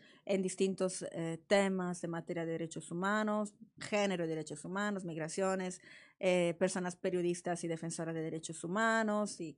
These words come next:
anticorrupción, etcétera. La lista es bastante larga. También tenemos dos maestrías en, ah, materia de derechos humanos y un doctorado.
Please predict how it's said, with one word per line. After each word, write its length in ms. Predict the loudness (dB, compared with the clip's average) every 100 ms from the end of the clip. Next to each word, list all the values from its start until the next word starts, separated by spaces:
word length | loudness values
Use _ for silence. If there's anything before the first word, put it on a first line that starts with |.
| -6
anticorrupción, 1040 | -2 -2 -2 -2 -2 -2 2 4 2 -2 -4
etcétera. 360 | -4 -2 -2 0
La 120 | 2
lista 260 | 2 4 2
es 100 | 4
bastante 380 | 0 0 2 4
larga. 420 | 4 4 0 -2 -10 -20 -20 -4
También 320 | 0 0 2
tenemos 640 | 2 2 2 2 0 -4 -4
dos 260 | 2 2 2
maestrías 880 | 0 -2 -2 2 4 2 2 -4 -12 -20 -20 _
en, 360 | 0 2 2
ah, 260 | 0 0 0
materia 480 | 0 0 2 2 4
de 80 | 2
derechos 460 | 0 -2 -6 -4
humanos 500 | 0 2 4 2 2
y 60 | 0
un 100 | 0
doctorado. 540 | -4 -4 -6 -6 -10